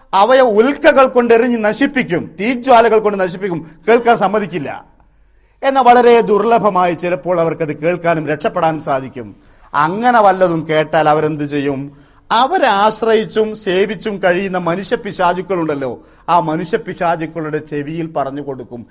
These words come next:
"എങ്ങനെ നമുക്കറിയില്ല, ഇന്നൊരു സംഭവം നടക്കാൻ പോകുന്നുണ്ട്." ഈ ജ്യോത്സ്യൻ എന്ത് ചെയ്യുന്നറിയോ? ഇതിന്റെ കൂടെ ഒരു നൂറ് കള്ളം കൂടി കൂട്ടി പറയും. നൂറും കളവാവും,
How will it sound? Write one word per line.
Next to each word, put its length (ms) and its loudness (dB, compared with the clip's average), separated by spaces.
"എങ്ങനെ 380 -6
നമുക്കറിയില്ല, 840 -10
ഇന്നൊരു 380 -8
സംഭവം 500 -10
നടക്കാൻ 440 -10
പോകുന്നുണ്ട്." 440 -16
ഈ 140 2
ജ്യോത്സ്യൻ 560 4
എന്ത് 160 0
ചെയ്യുന്നറിയോ? 600 0
ഇതിന്റെ 320 2
കൂടെ 180 4
ഒരു 80 4
നൂറ് 440 2
കള്ളം 320 4
കൂടി 160 0
കൂട്ടി 300 -2
പറയും. 560 0
നൂറും 560 -2
കളവാവും, 560 4